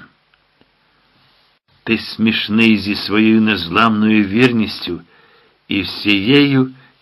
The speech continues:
цією місією. Бо зна що ти собі науявляв щодо своєї винятковості? А якби я вибрала Рудольфа,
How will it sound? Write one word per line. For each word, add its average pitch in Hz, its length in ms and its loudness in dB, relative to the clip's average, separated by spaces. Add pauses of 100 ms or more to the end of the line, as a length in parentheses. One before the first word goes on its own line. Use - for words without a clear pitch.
(120)
цією 90 540 -4
місією. 73 880 -10 (1900)
Бо 151 220 2
зна 175 240 0
що - 400 0
ти - 180 -8
собі 110 360 -2
науявляв 110 1000 0 (400)
щодо 104 380 -2
своєї 123 400 4
винятковості? 104 1000 -2 (1300)
А 101 140 0
якби 92 560 2
я 92 180 2
вибрала 90 760 -2
Рудольфа, 95 840 -4